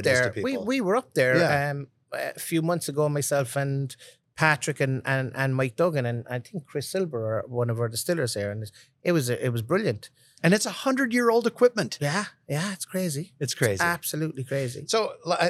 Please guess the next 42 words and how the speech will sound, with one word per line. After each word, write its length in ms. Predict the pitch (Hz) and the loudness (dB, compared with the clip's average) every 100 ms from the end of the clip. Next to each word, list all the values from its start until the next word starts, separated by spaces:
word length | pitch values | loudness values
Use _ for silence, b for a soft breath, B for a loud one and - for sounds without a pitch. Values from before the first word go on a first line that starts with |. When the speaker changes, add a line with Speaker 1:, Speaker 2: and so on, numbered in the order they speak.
| 151 | 0
Speaker 1:
I 40 | |
think 180 | 147 - | -4 -2
there's, 300 | 160 165 - - | 0 0 0 -4
there's 180 | 151 - | -2 -2
something 200 | 208 170 | 0 2
else 180 | 170 - | 2 2
that 140 | 135 | 2
I 80 | 123 | 2
forgot 460 | - 110 127 143 - | 0 -2 0 0 -2
to 60 | 117 | -4
get 260 | 113 117 | 0 2
into 320 | 117 113 120 110 | 2 0 -2 -2
when 80 | |
we 100 | 107 | -2
started 320 | 104 120 113 104 | -2 0 0 2
talking 220 | 113 110 104 | 0 2 0
about 200 | 98 104 | 0 -2
your 80 | 92 | 0
brand, 480 | 104 113 113 101 | 2 2 2 0
but 140 | 98 98 _ _ _ _ _ - | -4 -6 _ _ _ _ _ -8
how 120 | - | 0
many 180 | 226 247 | 2 4
states 540 | - - 160 190 - 190 | 2 0 -2 -2 -4 -2
are 80 | |
you 220 | 160 170 170 | 0 2 2
in 280 | 180 196 - | 0 -2 0
already? 460 | 147 143 156 202 208 - | 2 2 2 0 -4 -4
Speaker 2:
So 220 | - 175 | 0 0
we're 420 | 170 226 247 220 | 4 6 6 4
in 140 | 175 | 2
twenty 380 | - 190 180 139 | 2 2 2 2
states 480 | 120 - 143 123 - | 0 2 2 2 2
now. 380 | 135 123 107 151 - | 2 2 0 -4 -2
Speaker 1:
And 120 | 131 | 2
how 120 | 131 151 | 4 4
many 460 | 151 139 131 117 | 2 2 2 0
countries 580 | - - 147 - 180 170 | -2 -2 -2 0 -2 0
outside 300 | 170 - 165 | 0 0 -2
of 80 | 165 | 0
the 60 | 170 | 0
U 40 | |
S? 140 | 170 | -2